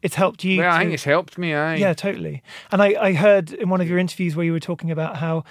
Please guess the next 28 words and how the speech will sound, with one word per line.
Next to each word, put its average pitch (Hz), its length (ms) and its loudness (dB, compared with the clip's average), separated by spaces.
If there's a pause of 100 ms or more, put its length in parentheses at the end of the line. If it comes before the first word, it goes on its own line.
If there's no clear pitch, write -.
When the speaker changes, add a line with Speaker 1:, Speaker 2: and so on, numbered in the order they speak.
(400)
Speaker 1:
sometimes 170 400 -2
you 165 80 0
make 170 240 -2
things 165 320 -6
because 160 500 -6 (160)
you 165 140 -2
might 165 140 -4
not 170 100 -10
be 175 100 -8
feeling 160 260 -6
that 160 140 -8
great 160 300 -4
or 160 100 -10
something, 170 280 -6
not 226 160 -4
necessarily 156 320 -6
depressed, 147 380 -6
but 208 100 -16
just 160 200 -8
like 156 160 -6
Speaker 2:
Mm. 170 360 0
Speaker 1:
you're 170 80 0
just 170 180 -2
trying 175 140 -2
to 156 60 -4
struggle 165 340 -4
with 147 280 -8
existing 147 560 -6